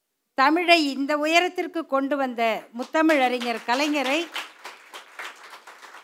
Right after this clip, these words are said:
இந்த நேரத்தில் நன்றியோடு நினைத்து பாராட்டி என்னுடைய உரையை தொடங்குகின்றேன். என்னன்னா, பொதுவாக உயர்ந்த இடங்கள் எல்லாம்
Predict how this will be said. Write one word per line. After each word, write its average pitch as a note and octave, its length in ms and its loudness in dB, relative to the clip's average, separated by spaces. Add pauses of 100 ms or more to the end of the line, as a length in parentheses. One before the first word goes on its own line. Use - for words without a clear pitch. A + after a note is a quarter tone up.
(1700)
இந்த C#4 300 2
நேரத்தில் D#4 600 0 (120)
நன்றியோடு D#4 760 2 (640)
நினைத்து C#4+ 500 -2 (120)
பாராட்டி B3 600 0 (960)
என்னுடைய B3 380 -2
உரையை B3+ 400 -2
தொடங்குகின்றேன். A3+ 840 -6 (1000)
என்னன்னா, D#4+ 520 2 (1040)
பொதுவாக F#4+ 580 4
உயர்ந்த F#4 560 -2
இடங்கள் C#4+ 460 -2
எல்லாம் C4+ 400 0